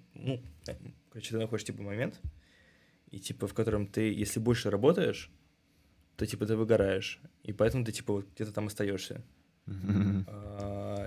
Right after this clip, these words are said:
Speaker 1: и как бы вот сейчас с егэ, типа, честно, ты мало что можешь сделать, типа,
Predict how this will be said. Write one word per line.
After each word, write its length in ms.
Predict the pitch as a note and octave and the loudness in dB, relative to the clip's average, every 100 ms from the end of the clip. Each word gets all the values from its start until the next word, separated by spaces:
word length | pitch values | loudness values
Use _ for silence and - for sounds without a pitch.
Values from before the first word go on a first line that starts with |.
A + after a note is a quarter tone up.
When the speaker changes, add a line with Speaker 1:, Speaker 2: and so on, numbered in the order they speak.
| - | -8
Speaker 1:
и 60 | - | -4
как 160 | C3 | -2
бы 60 | A#2 | 4
вот 160 | B2 A#2+ | 4 4
сейчас 300 | A#2 C#3 - | 0 0 2
с 100 | B2 | 0
егэ, 380 | G#2 C3 F#3+ - | 2 2 0 -4
типа, 840 | - - A2 G#2+ G#2+ G#2 G#2 G#2 - _ | -8 -2 0 0 -2 -2 -4 -6 -10 _
честно, 300 | - B2 B2+ | -8 -4 -4
ты 140 | A#2+ G#2+ | -2 2
мало 260 | A2 A#2 | 4 4
что 140 | A2+ G#2+ | 2 -2
можешь 220 | G#2 G#2 | 0 0
сделать, 400 | G2+ B2 A#2+ G2 - | 4 4 4 -4 -8
типа, 380 | - G#2 G2 | 0 2 2